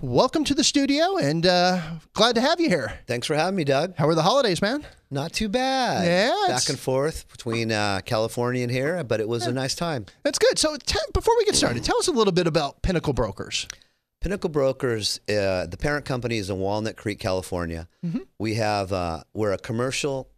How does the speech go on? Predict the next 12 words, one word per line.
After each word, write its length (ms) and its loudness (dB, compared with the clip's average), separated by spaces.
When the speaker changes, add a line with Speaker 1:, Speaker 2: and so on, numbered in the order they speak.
Speaker 2:
insurance 480 -2
brokerage, 640 -4
full 220 -2
services. 720 -2
We, 260 0
uh, 220 2
our 140 0
emphasis 720 -2
is 180 0
on 460 0
customer 380 -4
service. 540 -12